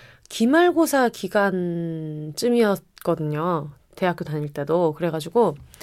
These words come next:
시험 공부하느라고 막 맨날 쩔어 있고 막 그랬던 기억이 있어서 항상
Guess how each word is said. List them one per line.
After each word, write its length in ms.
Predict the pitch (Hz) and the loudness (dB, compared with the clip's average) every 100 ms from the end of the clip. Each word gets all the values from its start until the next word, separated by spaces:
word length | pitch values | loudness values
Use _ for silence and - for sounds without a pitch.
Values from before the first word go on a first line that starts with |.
| - - - - - | -20 -20 -20 -20 -8
시험 340 | - 339 339 | 0 2 2
공부하느라고 720 | 302 277 240 220 202 175 160 | 2 2 4 2 2 0 -2
막 260 | 156 156 165 | -4 -6 -2
맨날 240 | 220 240 | 0 0
쩔어 400 | 202 - 302 339 | 0 2 4 4
있고 220 | 269 - 175 | 2 -2 -8
막 160 | 147 | -8
그랬던 800 | - 185 180 - 180 160 151 160 - | -6 -4 -6 -2 -2 0 -4 -10 -16
기억이 420 | - 185 175 160 | -4 0 0 -2
있어서 540 | 151 - 151 208 165 151 - - - - - _ | -8 -8 -2 0 -2 -6 -20 -20 -20 -20 -20 _
항상 640 | - 247 240 220 180 160 | -6 -2 0 0 0 -4